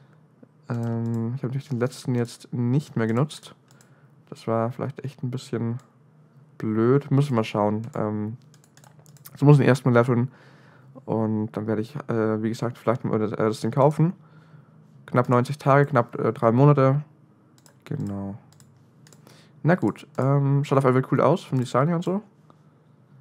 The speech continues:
Wobei man natürlich heute, heutzutage fairerweise zusagen muss, ähm, ist natürlich wahrscheinlich alles K I generiert.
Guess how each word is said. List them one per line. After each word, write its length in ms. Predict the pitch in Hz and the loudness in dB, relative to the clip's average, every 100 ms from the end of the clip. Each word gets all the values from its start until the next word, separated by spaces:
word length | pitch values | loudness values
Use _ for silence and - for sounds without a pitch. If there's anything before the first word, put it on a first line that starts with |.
| _ _ _ _ - | _ _ _ _ -8
Wobei 120 | 110 | -2
man 60 | 113 | -2
natürlich 260 | 120 123 | -2 0
heute, 220 | 127 123 - | 2 2 0
heutzutage 460 | 135 135 143 127 139 | -2 -2 -4 -4 0
fairerweise 500 | 135 131 127 131 123 | 2 4 4 2 0
zusagen 420 | 139 - 123 120 | -4 0 2 2
muss, 340 | 120 - - - | 0 -2 -12 -10
ähm, 360 | 117 117 113 113 123 _ - _ _ _ _ - | -6 -4 -4 -4 -8 _ -20 _ _ _ _ -10
ist 100 | 117 | -8
natürlich 380 | - 113 113 - | -2 -2 -2 -6
wahrscheinlich 720 | 113 117 131 147 123 120 123 - - | 0 6 6 6 2 2 -2 -6 -2
alles 220 | 113 117 | -2 -2
K 120 | - | -4
I 80 | 120 | 0
generiert. 380 | 113 135 143 | 0 2 0